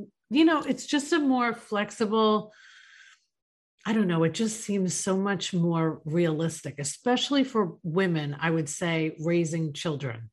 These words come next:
you know, really and truly. And, um, in the medical field, it's so demanding. I mean, I've watched so many doctors through my career just have to leave their babies, and it's,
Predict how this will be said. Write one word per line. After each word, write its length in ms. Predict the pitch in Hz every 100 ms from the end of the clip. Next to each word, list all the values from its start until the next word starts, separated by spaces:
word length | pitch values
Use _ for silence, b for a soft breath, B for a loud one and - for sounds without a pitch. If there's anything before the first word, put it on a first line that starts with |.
| -
you 120 | 165
know, 260 | 160 160 165
really 340 | 175 180 190
and 120 | 175
truly. 520 | - 185 165 143 135 -
And, 260 | 160 156 -
um, 280 | 160 151 151
in 160 | 156 175
the 80 |
medical 340 | 175 196 202 180
field, 480 | - 170 156 147 -
it's 220 | 185 -
so 200 | 190 190
demanding. 640 | 214 226 190 180 175 165 147
I 60 |
mean, 180 | 156 156
I've 140 | 156 151
watched 380 | 180 180 -
so 260 | - 202 220
many 480 | 214 190 180 170 165 B B B B -
doctors 640 | 175 170 - 165 156 151
through 120 | 175 160
my 200 | 156 147
career 560 | - 160 156 147 143
just 400 | 143 165 160 -
have 280 | - 160 -
to 380 | - 156 151 151
leave 320 | 156 160 170 196
their 100 | 170
babies, 580 | 180 208 254 196 143
and 160 | 175 160
it's, 280 | 160 -